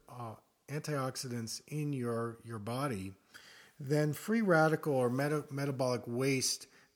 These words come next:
does begin to accumulate, and this, this is a significant, uh, risk factor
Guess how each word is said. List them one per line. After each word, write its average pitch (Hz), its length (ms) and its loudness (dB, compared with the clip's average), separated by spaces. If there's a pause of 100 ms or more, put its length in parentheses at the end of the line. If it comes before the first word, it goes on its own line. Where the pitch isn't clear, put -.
does 147 280 4
begin 131 340 2
to 120 140 2
accumulate, 143 720 4
and 131 200 2
this, 175 300 0 (400)
this 180 200 2
is 175 220 8
a 151 120 6
significant, 135 880 0 (160)
uh, 117 60 -10
risk 139 380 0
factor 120 640 -2